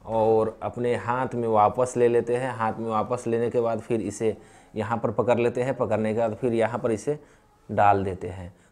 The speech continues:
तो इस तरह से कई एक्ट के साथ आप इसे पूरा करते हैं।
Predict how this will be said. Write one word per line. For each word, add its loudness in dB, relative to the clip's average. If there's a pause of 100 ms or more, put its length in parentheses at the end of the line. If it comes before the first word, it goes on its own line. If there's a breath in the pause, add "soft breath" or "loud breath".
तो -6
इस -2
तरह -2
से -2
कई -2
एक्ट 0
के 0
साथ -4 (100)
आप 0
इसे -4
पूरा -2
करते -8
हैं। -12